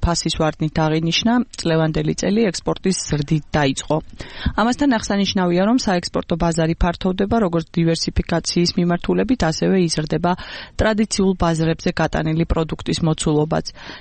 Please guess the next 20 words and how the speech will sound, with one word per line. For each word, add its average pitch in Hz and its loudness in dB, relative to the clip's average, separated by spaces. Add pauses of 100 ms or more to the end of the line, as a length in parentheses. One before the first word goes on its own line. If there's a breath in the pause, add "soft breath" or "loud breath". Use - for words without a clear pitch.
კერძოდ, 208 0
ღვინის 202 2 (100)
ეროვნული 170 0
სააგენტოს 160 0 (100)
ინფორმაციით, 185 0
ორი 170 2
ათას 165 0
შვიდმეტ 170 0
წლის 165 0
ორი 196 2
თვის 233 2
მონაცემებით, 208 0 (100)
საქართველოდან 175 0
მსოფლიოს 170 0 (500 loud breath)
ოცდათორმეტ 208 0
ქვეყანაში 165 0 (100)
ექსპორტირებულია 170 0 (120)
რვა 190 0
მილიონ 175 2
შვიდასამოცდაჩვიდმეტი 160 -2